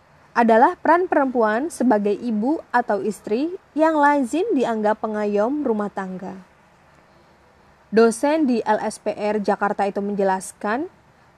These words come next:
menurut tokoh psikologi Amerika Serikat, Abraham Maslow, ada hierarki kebutuhan yang harus dipenuhi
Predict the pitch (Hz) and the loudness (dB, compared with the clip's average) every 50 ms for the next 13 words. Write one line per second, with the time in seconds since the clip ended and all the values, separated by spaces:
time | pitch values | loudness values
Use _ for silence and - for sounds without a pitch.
0 | _ _ _ - 247 254 269 277 339 370 - - 320 - 277 294 - - 254 - | _ _ _ -4 0 2 4 4 4 2 2 -2 -4 -2 -2 -4 -2 -4 -4 0
1 | 262 240 240 233 208 208 220 220 - 226 214 208 208 - 214 208 - - 208 196 | 0 2 2 0 0 -2 -4 -4 -2 -2 -2 -2 -2 -2 -4 -4 -4 -4 -6 -6
2 | - - - 190 208 - _ - - - 233 208 196 220 202 208 202 196 196 196 | -6 -6 -4 -4 -4 -4 _ -10 -6 -4 -2 0 0 0 0 0 -2 -4 -6 -6
3 | 196 - - 190 190 214 285 320 - _ _ _ _ _ _ _ _ _ - 247 | -6 -6 -4 -2 -2 -2 -4 -6 -10 _ _ _ _ _ _ _ _ _ -2 0
4 | 262 240 302 370 415 311 302 262 233 220 220 220 - 247 247 233 - 220 208 208 | 4 6 6 6 6 4 4 6 6 6 4 2 -2 -6 -6 -6 -2 0 0 0
5 | 196 - 220 208 202 226 247 233 214 196 202 208 220 233 269 247 - - 214 - | 0 0 0 0 0 0 0 -2 -2 -2 -2 -2 -2 -2 -2 -2 -4 -6 -6 -6
6 | 196 190 190 190 196 208 262 | -6 -6 -4 -4 -4 -6 -8